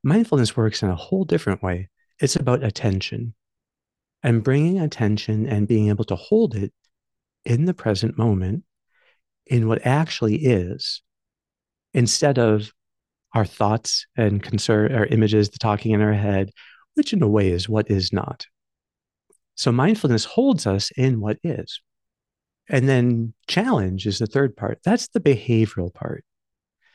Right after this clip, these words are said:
of actually leaning into a challenge and embracing it, internalizing it. Okay, and that's the essence of behavioral therapy. So behavioral therapy is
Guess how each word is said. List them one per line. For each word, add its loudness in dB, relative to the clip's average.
of 0
actually 0
leaning 4
into 0
a -2
challenge -2
and -2
embracing -2
it, -8
internalizing -4
it. -12
Okay, 2
and 0
that's 0
the 2
essence 0
of -2
behavioral 2
therapy. -10
So 0
behavioral 4
therapy 2
is -2